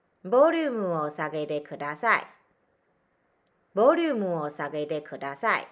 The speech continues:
请把音量调小声。リモコンを取ってくれる？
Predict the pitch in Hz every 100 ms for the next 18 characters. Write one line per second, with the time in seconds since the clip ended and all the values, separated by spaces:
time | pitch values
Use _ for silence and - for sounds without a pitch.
0 | _ _ _ _ _ _ _ _ _ _
1 | - 180 214 208 165 113 - 190 190 202
2 | 170 110 - 156 143 165 - 180 - -
3 | - 233 254 262 _ _ _ _ _ _
4 | _ _ _ _ _ _ _ _ _ -
5 | 220 214 220 214 214 208 202 202 196 190
6 | 226 269 - 175 147 - 160 175 165 147
7 | 214 -